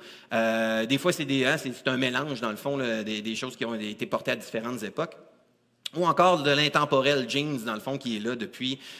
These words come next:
euh, que, je sais, que Marlon Brando, euh, l'emportait, là, dans un tramway no-, nommé Désir, là, dans, dans les années cinquante. Euh, ou James Dean, euh, dans la, hein, Rebel Without a Cause aussi, là, dans les années cinquante aussi, là, puis il y a des choses, dans le fond, qui n'ont pas changé, euh, un peu comme ça. Puis, euh,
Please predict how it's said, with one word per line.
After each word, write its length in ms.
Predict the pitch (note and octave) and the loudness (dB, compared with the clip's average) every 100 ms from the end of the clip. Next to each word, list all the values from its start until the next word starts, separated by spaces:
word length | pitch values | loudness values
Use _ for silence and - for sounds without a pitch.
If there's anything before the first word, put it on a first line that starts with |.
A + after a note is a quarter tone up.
| - | -8
euh, 400 | G#2 G#2 G#2 G#2 | -4 -2 -2 -6
que, 460 | - A2+ G#2+ G#2 G#2 | -6 -4 -2 -4 -6
je 100 | G2 | -10
sais, 260 | G#2 G2+ | -8 -8
que 120 | G2 A2 | -6 -4
Marlon 300 | A2+ A#2+ B2+ | -2 -2 -2
Brando, 600 | A#2 A2+ A2+ A2 C#3 B2 | -2 -2 -2 -2 0 0
euh, 80 | |
l'emportait, 760 | G#2+ A2 A2 A2 A#2 - - B2 | -2 -2 -2 -2 -4 -6 -6 -4
là, 100 | A#2 | -4
dans 260 | G#2 G2+ G#2 | -4 -4 -6
un 140 | G#2 | -8
tramway 400 | A2 G#2+ A2+ A#2+ | -8 -6 -4 -4
no-, 260 | A2 G#2+ G#2 | -4 -6 -8
nommé 320 | A2 A2 A2 | -6 -6 -6
Désir, 460 | G2+ G2+ A2+ A#2 | -6 -8 -8 -8
là, 100 | G#2+ | -8
dans, 240 | G#2 G2+ F#2+ - - - | -10 -10 -14 -18 -20 -16
dans 80 | G2 | -12
les 180 | F#2+ G2+ | -10 -10
années 200 | G2 G#2+ | -10 -10
cinquante. 520 | G2 F#2 G#2+ - - - - _ | -12 -12 -14 -16 -20 -20 -20 _
Euh, 180 | F#2+ G2 | -12 -8
ou 160 | F#2+ G#2 | -8 -6
James 200 | A2+ G#2+ F#2+ | -4 -4 -6
Dean, 240 | A#2 A2+ | -6 -6
euh, 200 | G2+ G2 | -8 -8
dans 200 | G2 G2+ | -8 -8
la, 260 | G2+ G2+ G2 - - | -8 -10 -12 -16 -10
hein, 120 | G#2 | -6
Rebel 260 | G#2 G2+ A2 | -4 0 0
Without 340 | A2 G#2+ G#2 | 0 0 -2
a 40 | G2+ | -2
Cause 360 | A#2 A2+ G#2+ | 0 0 -2
aussi, 260 | G2 - B2+ | -10 -10 -8
là, 380 | G#2+ G#2 G2+ G2 | -6 -6 -8 -10
dans 100 | G2+ | -12
les 160 | G#2 | -10
années 140 | G#2 G#2+ | -10 -8
cinquante 380 | G#2+ G#2+ B2 | -8 -6 -8
aussi, 220 | G#2+ - E3 | -8 -8 -8
là, 60 | |
puis 180 | B2+ A2+ | -8 -10
il 140 | G#2+ | -6
y 40 | A2 | -4
a 20 | |
des 100 | G#2+ | -4
choses, 220 | G#2+ C3+ | -4 -6
dans 80 | A#2 | -6
le 60 | G#2 | -8
fond, 140 | C3 | -8
qui 60 | A#2 | -8
n'ont 60 | |
pas 100 | G#2+ | -8
changé, 460 | A2 G2+ F#2+ A2+ G#2+ | -8 -8 -10 -10 -10
euh, 60 | F#2+ - | -10 -12
un 60 | |
peu 140 | F#2+ B2+ | -12 -10
comme 180 | G2+ D#2 | -10 -8
ça. 140 | - - - - | -12 -12 -18 -8
Puis, 180 | D#3+ E3 | 0 4
euh, 220 | C#3+ C3 | 6 4